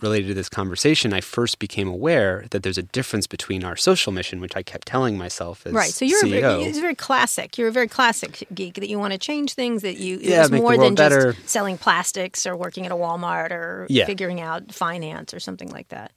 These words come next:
Speaker 1: Yeah, yeah. I mean, the motivation for the company was, like, how can we make people more curious and make it easy to learn about things?
Speaker 2: Mm-hmm.
Speaker 1: And then at the same time, we were selling our explanation product to publishers like the New York Times or TechCrunch or something. And I faced this conflict because publishers wanted us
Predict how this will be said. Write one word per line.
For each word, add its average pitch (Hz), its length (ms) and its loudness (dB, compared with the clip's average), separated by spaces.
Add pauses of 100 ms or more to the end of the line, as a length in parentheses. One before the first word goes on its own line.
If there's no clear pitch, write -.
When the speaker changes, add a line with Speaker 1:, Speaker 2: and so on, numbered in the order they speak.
Speaker 1:
Yeah, 123 320 8
yeah. 95 400 4
I 117 140 4
mean, 107 440 0
the 110 140 0
motivation 107 480 4
for 92 260 -2
the 90 240 -6
company 123 320 0
was, 92 160 -2
like, - 140 -12
how - 100 -12
can - 160 -14
we 95 300 -10
make 90 180 -12
people - 220 -10
more 90 180 -8
curious 160 480 4
and 98 80 0
make 92 160 -4
it 87 60 -6
easy 87 160 -6
to 90 80 -14
learn 143 180 4
about 123 240 6
things? 107 380 0
Speaker 2:
Mm-hmm. 208 240 -6 (180)
Speaker 1:
And 123 160 6
then 131 80 6
at 131 120 2
the 131 60 -2
same 139 200 6
time, 127 100 2
we 123 80 6
were 110 80 8
selling 107 420 2
our 92 180 -2 (120)
explanation - 380 -2 (140)
product 90 300 -4
to - 80 -12
publishers 95 500 -4
like 82 160 -12
the - 60 -12
New 87 100 -10
York 85 180 -12
Times 135 400 -4
or 90 60 -6
TechCrunch 92 420 -6
or 87 60 -8
something. 87 420 -8 (640)
And 123 240 4
I 117 140 2
faced - 320 0
this 101 80 -2
conflict - 500 -6
because 104 340 -2
publishers 139 560 0
wanted 98 380 -4
us - 320 -8